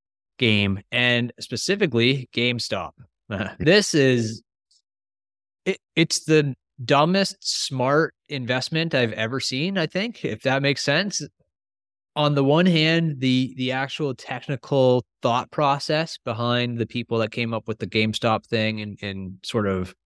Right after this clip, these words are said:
creating a short squeeze, manufacturing a short squeeze using an internet forum, hey, that's pretty freaking brilliant. But you're also throwing money at something that is almost a defunct company that is totally unprofitable, that doesn't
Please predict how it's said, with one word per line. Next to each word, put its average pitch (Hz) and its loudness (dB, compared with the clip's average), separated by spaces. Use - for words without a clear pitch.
creating 135 4
a 113 4
short 135 2
squeeze, 151 0
manufacturing 123 -2
a 101 -6
short 123 -2
squeeze 127 2
using 120 -4
an 87 -8
internet 117 -2
forum, 147 -2
hey, 104 0
that's - -12
pretty - -4
freaking 120 -6
brilliant. 131 0
But 143 4
you're 156 4
also 180 0
throwing 175 -2
money 143 -2
at - -8
something 127 -4
that 120 4
is 117 2
almost 170 -2
a 147 -4
defunct 123 -6
company 147 -2
that 110 6
is 107 0
totally 135 0
unprofitable, 123 -2
that 113 -2
doesn't 120 -2